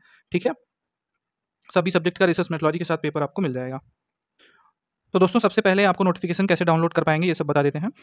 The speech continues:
आपको वेबसाइट पर आना है, आने के बाद यहाँ पर वेबसाइट पर ही एडमिशन का सेक्शन आपको दिखेगा।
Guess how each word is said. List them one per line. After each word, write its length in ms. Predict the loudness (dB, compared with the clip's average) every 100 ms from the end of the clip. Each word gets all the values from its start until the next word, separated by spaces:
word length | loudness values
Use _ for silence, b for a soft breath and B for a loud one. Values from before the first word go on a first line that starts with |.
| b b
आपको 260 | 2 4 4
वेबसाइट 300 | 4 0 2
पर 100 | 2
आना 160 | 2
है, 120 | -2 -4 _ -2
आने 180 | 0 2
के 100 | 2
बाद 180 | 2 2
यहाँ 180 | 0
पर 80 | 2
वेबसाइट 360 | 2 0 -2 -2
पर 120 | -4
ही 60 | -4 -4
एडमिशन 440 | 0 -2 -2 -2
का 80 | -2
सेक्शन 280 | -4 -6 -4
आपको 180 | -4
दिखेगा। 340 | -6 -6 -6